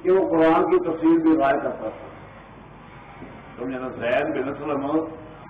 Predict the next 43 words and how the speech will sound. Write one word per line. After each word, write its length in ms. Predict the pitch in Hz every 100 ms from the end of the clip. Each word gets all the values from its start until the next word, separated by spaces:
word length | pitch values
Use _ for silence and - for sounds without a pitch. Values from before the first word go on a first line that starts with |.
| 185
اس 80 | 175
کے 60 | 175
اندر 220 | 165 180 175 165
اور 200 | 185 190 -
کوئی 160 | 208 220
عیب 280 | 185 175 180
نہیں 100 | 196 160
پایا 200 | 151 156
جاتا، 320 | 151 156 165 170 - - - 190
صرف 340 | 202 160 135
یہ 100 | 233
عیب 320 | 240 165 180 180
اس 100 | 165
کے 60 |
اندر 200 | 160 170 160
پایا 200 | 151 160 160
جاتا 300 | 160 156 147
ہے 160 | 175 180 - -
کہ 80 | 170
وہ 120 | 180 156
قرآن 340 | 160 160 180 175
مجید 220 | 160 160
کی 60 | 165 160
تفسیر 400 | 156 151 165 165 170 165 - - - - - 151
بھی 160 | 175 147
رائے 220 | 156 170
کرتا 180 | 147 -
تھا۔ 100 | - - - - - - - - - - - - - - - - - - -
تو 100 | 160
یہ 140 | 220 220
تو 60 | 185
اس 100 | 151
کا 140 | 156 165
عیب 180 | 202
ہے 160 | 320 - - - - - - 143
جو 140 | 185 170
قرآن 300 | 165 165 170
مجید 280 | 175 160 160
کے 80 | 165
معنی 280 | 156 165 156
کرتا 260 | 143 127
ہے 60 | 147
الٹے 220 | 139 143